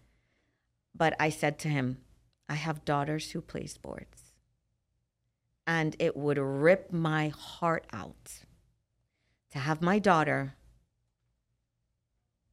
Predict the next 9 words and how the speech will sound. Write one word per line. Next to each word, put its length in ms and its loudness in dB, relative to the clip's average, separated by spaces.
at 140 0
that 160 2
time, 420 2
my 180 0
daughter 240 4
was 160 2
in 160 0
gymnastics. 840 -6
Uh, 360 0